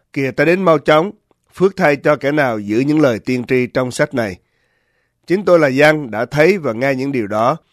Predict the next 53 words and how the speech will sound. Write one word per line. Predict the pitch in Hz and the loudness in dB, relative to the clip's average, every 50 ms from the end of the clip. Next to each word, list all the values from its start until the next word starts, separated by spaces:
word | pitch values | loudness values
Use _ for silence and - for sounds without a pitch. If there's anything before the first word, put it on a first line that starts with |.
| _ _ _ _ - | _ _ _ _ -8
Khi | - 160 | -6 -2
nghe | 165 170 165 160 156 | 0 2 4 4 4
và | 135 131 117 104 | 2 0 -4 -4
thấy | - 127 165 180 | -4 -2 -2 0
đoạn, | 170 127 104 85 - _ _ - | 0 0 -2 -4 -8 _ _ -6
tôi | 147 143 135 | -4 -4 -4
sắp | - - 185 - 160 | -2 -4 -4 -4 -4
mình | 151 127 110 | -6 -8 -8
xuống | 98 - 139 147 147 | -10 -10 -10 -6 -4
dưới | 170 165 | -4 -2
chân | 160 - 147 147 135 | 0 -2 -2 -2 -2
thiên | - 147 147 139 | 0 0 0 0
sứ | 127 - 151 165 160 | 0 2 2 2 4
đã | 131 113 120 | 4 2 0
tỏ | - - 104 104 | 0 -2 -2 -2
những | 117 127 139 139 127 | -2 -2 -2 -2 -2
điều | 120 110 | -2 0
ấy | 107 107 123 143 | 0 0 -2 -2
cho | - 143 | 0 -2
tôi | 127 151 139 135 131 135 | 0 2 2 2 2 2
để | 120 107 98 98 101 120 | -2 -4 -6 -4 -4 -6
thờ | - - 117 98 92 | -4 -4 -6 -4 -4
lại. | 95 87 78 64 - - _ _ _ _ _ _ _ _ _ _ _ _ | -4 -6 -8 -8 -10 -16 _ _ _ _ _ _ _ _ _ _ _ _
Xong | - - 170 175 170 | -6 -4 -2 0 2
người | 156 135 | 0 0
phán | 120 139 147 180 | 0 0 -2 0
rằng, | 196 170 147 131 107 95 - _ _ _ | 2 2 0 0 -2 -6 -12 _ _ _
"Chớ | 143 156 180 | 0 2 2
làm | 190 175 147 127 113 | 4 2 0 0 -2
vậy. | 110 104 78 - - _ _ _ _ _ _ _ _ _ | -6 -10 -10 -12 -16 _ _ _ _ _ _ _ _ _
Ta | 156 151 | -2 0
là | 156 147 131 | 2 2 0
bạn | 123 123 117 104 92 98 110 | 0 0 -2 -4 -4 -6 -8
tôi | - 139 151 151 | -4 -4 -2 -2
tớ | 147 165 165 175 | 0 0 0 2
với | 170 185 185 | 2 2 2
ngươi, | 180 165 160 156 147 143 147 _ _ _ | 2 2 2 0 0 -2 -4 _ _ _
với | - 139 165 175 160 | -4 -2 2 2 2
anh | 151 147 | 2 2
em | 151 143 139 135 | 2 0 0 0
ngươi, | 143 143 143 139 139 131 _ _ _ _ _ _ _ _ _ - | 0 0 0 0 0 -2 _ _ _ _ _ _ _ _ _ -10
là | - 120 123 120 | -6 -6 -6 -6
các | 110 - 135 143 | -6 -8 -8 -4
đấng | 156 151 156 175 | -2 -2 -2 0
tiên | 156 165 151 147 135 | 0 -2 -2 0 0
tri | - 151 147 147 135 131 _ _ _ | 0 0 0 0 -2 -4 _ _ _
và | - 113 | -8 -4
với | 110 117 151 165 | -2 0 0 2
những | 160 147 143 117 | 2 0 -2 0
kẻ | 127 113 110 120 | 0 0 2 2
giữ | 131 113 107 110 120 | 2 0 0 0 -2
các | - 156 123 139 | -2 -4 0 0
lời | 131 117 107 | 2 2 0